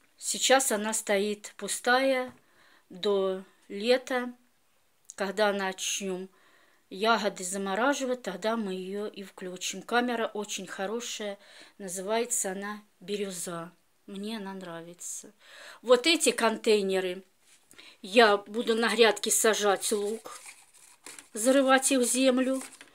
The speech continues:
Вот эти у меня для огурцов. И вот эти ещё буду покупать.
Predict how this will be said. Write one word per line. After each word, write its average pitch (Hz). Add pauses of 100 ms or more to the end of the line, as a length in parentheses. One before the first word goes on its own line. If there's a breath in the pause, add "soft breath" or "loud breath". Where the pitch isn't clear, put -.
(360 loud breath)
Вот 247
эти 294
у 226
меня 208
для 226
огурцов. 208 (840)
И 254
вот 254
эти 247
ещё 262
буду 240
покупать. 202